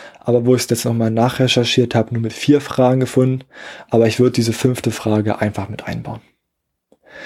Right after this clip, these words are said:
Oder fünf Sätze, das sind keine Fragen. Das ist etwas, wenn es jetzt jemanden gibt, dem du verz-, der dir irgendwas angetan hat. Egal wie schlimm es ist, es wird dir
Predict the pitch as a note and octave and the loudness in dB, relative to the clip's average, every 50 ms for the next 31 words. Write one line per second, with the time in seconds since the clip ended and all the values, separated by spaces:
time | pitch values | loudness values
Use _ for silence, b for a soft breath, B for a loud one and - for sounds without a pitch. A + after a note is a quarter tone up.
0 | B B B B B _ - - - A#2+ A2 G#2+ - - B2 A2+ - - - - | B B B B B _ -12 -4 0 0 0 0 0 0 -2 -2 -2 -4 -14 -14
1 | _ - A2 A#2+ A#2+ A#2 - - G#2 - - B2 - A2 - - - - - - | _ -2 2 2 2 2 0 -4 -6 -6 -6 -6 -6 -6 -6 -6 -10 -10 -10 -10
2 | - - - _ _ _ _ _ - - B B B B B B B C#3 C3+ F#3+ | -10 -10 -16 _ _ _ _ _ -20 -20 B B B B B B B 2 2 4
3 | E3+ - F#3 F3+ - F3+ F3 E3 E3+ - - - C3+ C3+ D3 D3+ D#3+ D#3+ D3+ C#3+ | 4 4 4 4 4 4 4 4 2 -2 -10 -6 -2 0 2 2 2 0 -4 -6
4 | - _ - - - B2+ B2 - - B2+ C3 C3 B2+ B2 A#2+ B2 A#2+ A2+ A#2 D3 | -12 _ -6 0 0 0 0 2 0 2 4 4 2 2 0 -2 -2 0 2 4
5 | E3+ F3+ F3 - - - - _ - - B2+ B2 A2+ - - A#2 A2+ - - - | 4 2 2 -4 -12 -14 -14 _ -10 -6 -4 -4 -4 -2 -2 -2 -2 -2 -4 -6
6 | - - - B B B B _ - - A#2 A2+ A2 A2+ A2+ A2+ - - - A#2+ | -6 -8 -12 B B B B _ -6 -2 0 0 2 2 0 -2 -2 -6 -6 -6
7 | A#2 A2+ - - A#2+ A#2+ A#2 A2+ - A#2 G#2 G#2+ G#2 - - - _ _ _ _ | -4 -4 -2 -2 0 0 0 0 -2 -4 -8 -8 -10 -12 -14 -20 _ _ _ _
8 | _ _ _ _ _ _ _ _ _ _ _ _ _ _ _ _ _ B B B | _ _ _ _ _ _ _ _ _ _ _ _ _ _ _ _ _ B B B
9 | B B B B B - B2+ - C3+ C3 D3+ D3+ C#3 B2+ A#2 B2 C#3+ C#3 C3 - | B B B B B 0 2 2 4 4 4 4 4 2 2 2 2 2 2 2
10 | - C#3 C3 B2+ A2+ - - - D2+ - - - _ _ _ _ _ _ _ _ | 2 2 2 2 0 -2 -4 -8 -10 -12 -14 -18 _ _ _ _ _ _ _ _
11 | _ _ _ _ _ - A2+ - - - B2+ C3+ C#3 C#3 - C#3+ C#3 C3+ C3 - | _ _ _ _ _ -12 -12 -8 -2 2 4 4 4 4 2 2 4 4 2 -2
12 | - | -6